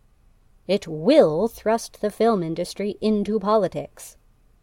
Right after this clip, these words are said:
It will give the exhibitor a telling weapon against vaudeville. It can eliminate the spoken title in photodramas and present dramatic speech with startling effect.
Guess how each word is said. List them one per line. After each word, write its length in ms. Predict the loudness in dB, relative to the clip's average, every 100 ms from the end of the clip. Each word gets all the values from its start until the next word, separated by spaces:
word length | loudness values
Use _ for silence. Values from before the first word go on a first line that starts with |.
| _ _ _ _
It 280 | -8 -8 -8
will 500 | -4 8 8 8 -2
give 220 | -4 -6
the 160 | -6 -8
exhibitor 540 | -6 -4 -2 -4 -10 -14
a 120 | -16
telling 540 | -14 -6 0 2 2
weapon 440 | 0 0 -2 -8 -10
against 480 | -8 -6 -6 -8 -10
vaudeville. 680 | -2 -2 -2 -6 -8 -12 _ _ _ _ _ _
It 260 | -14 -12 -16 -18
can 500 | -6 0 0 2 0
eliminate 760 | -2 0 0 -2 -6 -12 -16
the 140 | -10 -10
spoken 580 | -10 -4 -4 -4 -8 -6
title 420 | -4 -4 -4 -6
in 180 | -8 -10
photodramas 1120 | -12 -4 -2 0 -2 -4 -6 -6 -8 -12 -16 _ _ _
and 260 | -10 -10 -12 -10
present 580 | -8 -2 -2 -2 -6 -12
dramatic 560 | -10 -6 -2 -2 -2
speech 500 | -8 -8 -8 -8 -12
with 140 | -14 -12
startling 720 | -16 -2 2 2 0 -10 -12
effect. 540 | -8 -10 -10 -20 -20